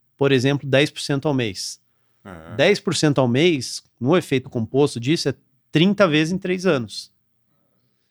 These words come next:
Speaker 1: Então, qual, se eu gero cem leads hoje, eu não preciso gerar quinhentos leads amanhã. Eu posso gerar cento e dez amanhã,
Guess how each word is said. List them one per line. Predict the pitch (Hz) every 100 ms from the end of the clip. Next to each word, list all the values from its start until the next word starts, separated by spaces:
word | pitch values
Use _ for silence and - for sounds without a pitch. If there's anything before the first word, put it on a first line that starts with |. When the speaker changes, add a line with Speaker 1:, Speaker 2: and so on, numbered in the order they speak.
| _ -
Speaker 1:
Então, | 104 131
qual, | 131 160 120
se | 143
eu | 135
gero | 120 156 165 127 95 _ _ _ _ _ _
cem | - 156 190
leads | 151 139 120
hoje, | 147 180
eu | 143
não | 170
preciso | - 220
gerar | 160 139 113 _ _ _ _
quinhentos | - 147 156 151
leads | 139 135 131
amanhã. | 127 120 98 104
Eu | 110
posso | - 113
gerar | - 113
cento | 110 131 135
e |
dez | 147 147 131
amanhã, | 127 123 127 143